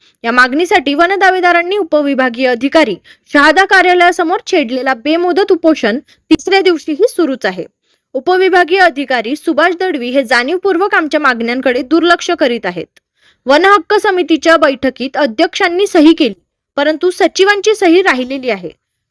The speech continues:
सहाय्यक प्रकल्प अधिकारी सायराबन हिप्परगे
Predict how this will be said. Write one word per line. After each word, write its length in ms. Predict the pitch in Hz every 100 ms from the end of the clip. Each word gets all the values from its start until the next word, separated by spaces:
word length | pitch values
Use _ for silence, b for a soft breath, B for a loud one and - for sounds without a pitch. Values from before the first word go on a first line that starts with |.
| -
सहाय्यक 360 | 294 311 381 415
प्रकल्प 420 | 403 392 392 381
अधिकारी 580 | 359 285 320 339 233 247 - _ _
सायराबन 680 | - 285 277 339 349 359 392
हिप्परगे 680 | 320 - 311 320 254 233